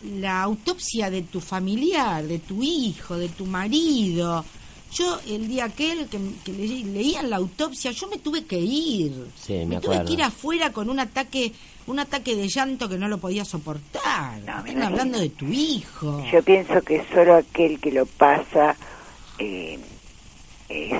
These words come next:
Speaker 3: sabe lo que es, ¿no? Uno comprende y pide a Dios que no nos pase.
Speaker 1: Sí.
Speaker 3: Ustedes estaban hablando de esta chica que
Speaker 1: Ujú.
Speaker 3: mató a su amiga, eh,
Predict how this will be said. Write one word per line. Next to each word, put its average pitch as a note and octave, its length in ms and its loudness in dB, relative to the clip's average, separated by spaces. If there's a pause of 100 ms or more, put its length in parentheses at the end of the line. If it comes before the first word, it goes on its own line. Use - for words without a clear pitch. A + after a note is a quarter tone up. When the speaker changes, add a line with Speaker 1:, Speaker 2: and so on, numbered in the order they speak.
(160)
Speaker 3:
sabe D3 280 12
lo C3+ 140 6
que B2 220 0
es, - 120 -8
¿no? B2+ 280 -6
Uno C#3 200 2
comprende B2+ 880 4
y B2+ 60 -4
pide C3 300 4
a A#2+ 60 4
Dios B2+ 200 6
que C3 140 -4
no A#2+ 100 -6
nos A2+ 140 -8
pase. - 480 -2 (440)
Speaker 1:
Sí. D4+ 280 2
Speaker 3:
Ustedes D#3+ 400 6
estaban D#3 360 10
hablando C#3+ 520 4
de C3 100 6
esta C#3 400 6 (300)
chica D3 580 2 (240)
que G3+ 80 2
Speaker 1:
Ujú. G#3+ 80 4
Speaker 3:
mató D#3 300 8
a E3 160 8
su D#3 120 8
amiga, C#3 760 8 (760)
eh, A#2+ 200 8